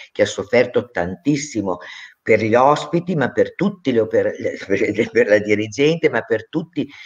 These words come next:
gli operatori e le operatrici che lavoravano all'interno di quel settore, perché è stato proprio destruttera-, destrutturato, fra l'altro con delle false giustificazioni, tutto il tema della,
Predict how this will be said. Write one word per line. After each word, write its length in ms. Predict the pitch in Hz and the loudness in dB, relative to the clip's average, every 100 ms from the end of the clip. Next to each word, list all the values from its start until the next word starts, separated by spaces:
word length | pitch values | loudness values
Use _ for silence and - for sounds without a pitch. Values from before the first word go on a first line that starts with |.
| - | -8
gli 80 | 120 | -4
operatori 500 | 123 120 120 139 165 | 0 0 0 0 2
e 40 | 143 | 2
le 60 | |
operatrici 580 | 120 - 110 135 147 170 - - - | 2 0 -2 -6 -6 -8 -8 -20 0
che 140 | 120 | 2
lavoravano 500 | 113 110 117 139 131 | 4 4 2 2 0
all'interno 640 | 104 107 104 135 165 147 | 0 -2 0 2 4 2
di 80 | 101 | -2
quel 160 | - 127 | -4 -6
settore, 320 | - 104 101 | -6 -2 -2
perché 160 | 101 107 | -2 -6
è 40 | |
stato 220 | 135 135 | -6 -4
proprio 320 | 123 160 143 | -2 -2 -2
destruttera-, 880 | - 151 151 - 117 - 117 123 - 123 | 0 0 -2 -10 -8 -4 0 0 -2 0
destrutturato, 760 | 151 151 143 139 135 120 139 - - - | -2 -2 -6 -2 -2 -2 -4 -12 -18 -18
fra 140 | - 160 | 0 4
l'altro 340 | 185 226 214 | 4 2 0
con 200 | 208 156 | 4 4
delle 460 | 147 151 143 139 - _ _ _ | 6 4 6 2 0 _ _ _
false 640 | _ - - 170 214 208 160 | _ -10 -2 2 2 0 -4
giustificazioni, 1200 | 139 - 139 139 127 127 - 151 151 123 117 117 | -4 -6 -8 -8 -4 -4 -2 2 2 2 -2 -4
tutto 320 | 202 202 147 | -4 -4 -2
il 200 | 139 - | -4 -2
tema 380 | 147 156 175 175 | 2 2 4 0
della, 540 | - 139 139 147 135 | 2 2 4 4 2